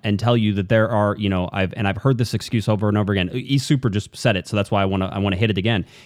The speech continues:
is the whole, "I wanna stay home and watch it on T V thing" happens to, like, ten people, um, because nobody has Spectrum. The viewership numbers on that are, like, in the thousands. You could count how many people do it,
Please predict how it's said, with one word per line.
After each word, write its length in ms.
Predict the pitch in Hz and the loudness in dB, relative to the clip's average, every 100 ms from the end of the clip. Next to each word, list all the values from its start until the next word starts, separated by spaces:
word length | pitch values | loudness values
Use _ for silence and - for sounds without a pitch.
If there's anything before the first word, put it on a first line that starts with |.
| _ | _
is 300 | 123 113 101 - | 2 2 0 0
the 140 | 117 | 0
whole, 360 | 110 135 131 - | 4 4 2 0
"I 100 | 117 | 0
wanna 280 | 151 143 131 | 4 2 2
stay 280 | - 131 | 0 0
home 300 | 113 117 117 | 2 2 2
and 140 | 110 98 | 2 2
watch 280 | 104 120 127 | 0 0 0
it 80 | |
on 180 | 117 107 | 0 0
T 260 | - 120 107 | -2 -2 0
V 180 | 113 113 | 0 0
thing" 400 | - 95 90 - | 0 0 -2 -4
happens 480 | - 117 110 107 101 | -2 -2 0 0 0
to, 80 | 107 | 0
like, 220 | 98 90 | 0 -2
ten 300 | - 113 107 | -2 0 0
people, 400 | 98 95 71 71 _ _ _ _ _ - | 0 -4 -8 -14 _ _ _ _ _ -2
um, 440 | 98 92 90 87 | 2 2 0 0
because 420 | 104 95 107 87 87 | -2 0 0 0 -2
nobody 480 | 110 117 143 175 147 | 2 4 4 4 4
has 240 | 127 127 | 4 2
Spectrum. 580 | - 95 - 92 90 104 _ - | -2 -6 -2 -4 -4 -6 _ -10
The 440 | 101 107 101 95 95 | -2 0 2 0 2
viewership 520 | 120 202 147 143 131 | 2 4 2 0 2
numbers 340 | 117 120 117 | 2 2 2
on 140 | 117 110 | 2 4
that 240 | 104 107 | 2 2
are, 140 | 104 | 0
like, 260 | 104 104 - 135 | 2 2 0 0
in 160 | 120 | 2
the 100 | 110 | 2
thousands. 640 | - 107 104 90 92 95 92 | 2 2 2 0 0 -2 -2
You 80 | |
could 140 | 92 90 | -6 -4
count 240 | 110 117 | -2 -2
how 100 | 101 | -2
many 160 | 98 87 | -2 -2
people 240 | 98 98 | -4 -2
do 220 | 87 101 | -2 -2
it, 100 | 80 | -2